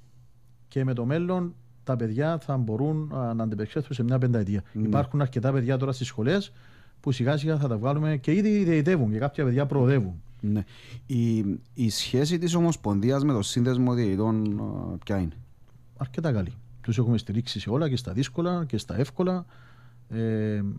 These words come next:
Speaker 1: έχω, έχουμε σαν Ομοσπονδία προστατεύσει αρκετά τους διαιτητές. Όμως και αυτοί πρέπει να καταλάβουν ότι πρέπει να προσπαθήσουν περισσότερο.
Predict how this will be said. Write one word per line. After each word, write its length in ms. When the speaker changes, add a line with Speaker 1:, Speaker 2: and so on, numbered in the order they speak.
Speaker 1:
έχω, 640
έχουμε 460
σαν 200
Ομοσπονδία 540
προστατεύσει 520
αρκετά 300
τους 160
διαιτητές. 480
Όμως 220
και 80
αυτοί 180
πρέπει 200
να 80
καταλάβουν 340
ότι 580
πρέπει 200
να 80
προσπαθήσουν 420
περισσότερο. 500